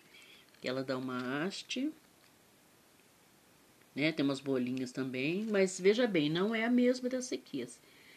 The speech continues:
essa aqui dá bolinha, mas, mas não é a mesma, né? Não é a mesma coisa. E na ponta ela sai a florzinha. Muito linda também, por sinal.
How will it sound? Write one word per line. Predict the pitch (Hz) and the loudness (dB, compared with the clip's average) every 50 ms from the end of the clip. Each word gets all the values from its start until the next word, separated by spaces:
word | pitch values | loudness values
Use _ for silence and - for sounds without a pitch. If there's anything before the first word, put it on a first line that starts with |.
| - - | -14 -10
essa | - 131 - - 156 | -10 -6 -4 -4 -4
aqui | 156 - - - | -4 -4 -2 -2
dá | 160 170 185 180 | 0 2 2 2
bolinha, | 175 185 180 160 151 139 143 147 160 175 202 226 | 4 6 6 6 6 4 2 0 0 0 2 2
mas, | 233 240 254 262 269 269 - - - - - - - _ _ _ _ _ _ _ _ - - - - _ - - - - | 2 4 4 2 2 0 -2 -8 -8 -10 -10 -12 -16 _ _ _ _ _ _ _ _ -20 -20 -20 -20 _ -20 -20 -16 -6
mas | - 151 156 165 160 170 | -2 0 0 2 2 4
não | 190 208 226 247 240 | 4 4 6 6 4
é | 233 240 | 4 4
a | 240 | 6
mesma, | 254 240 208 180 170 165 156 127 - 120 117 117 | 6 8 8 8 8 6 4 2 0 -4 -4 -2
né? | 123 131 151 175 190 214 208 | 0 2 2 4 4 4 2
Não | 185 165 165 | 2 2 0
é | 175 | 0
a | 190 | 0
mesma | 214 220 226 247 254 269 | 0 0 0 0 -2 -2
coisa. | 269 - - 123 - - - - - - - _ _ _ _ _ _ _ _ _ _ _ _ _ _ _ _ _ _ _ - - - - - - - | -2 -4 -4 -4 -4 -4 -8 -14 -18 -18 -20 _ _ _ _ _ _ _ _ _ _ _ _ _ _ _ _ _ _ _ -20 -20 -20 -20 -20 -14 -12
E | 147 | -8
na | 135 147 151 156 | -6 -6 -6 -6
ponta | - - 131 139 147 151 170 175 - 180 | -8 -6 -6 -4 -4 -4 -4 -4 -4 -2
ela | 185 196 202 | -2 -2 -4
sai | 202 - - 196 190 190 185 | -6 -6 -4 -4 -2 -2 -4
a | |
florzinha. | 185 - - 202 208 214 208 175 151 - 135 131 120 127 127 - - _ _ _ _ _ _ _ _ _ - - - - _ - - _ _ _ _ _ _ - | -4 -4 -2 0 2 2 0 0 -2 -4 -4 -4 -4 -4 -8 -12 -20 _ _ _ _ _ _ _ _ _ -20 -20 -20 -20 _ -20 -20 _ _ _ _ _ _ -6
Muito | 156 165 190 214 214 220 226 | -2 0 0 0 0 -2 -2
linda | 208 185 175 170 165 160 156 147 | -2 0 0 0 -2 -2 -4 -4
também, | - 147 143 143 135 | -4 -4 -4 -4 -4
por | 135 - 143 | -4 -6 -8
sinal. | - - - 156 151 139 113 - | -8 -8 -6 -6 -6 -6 -8 -10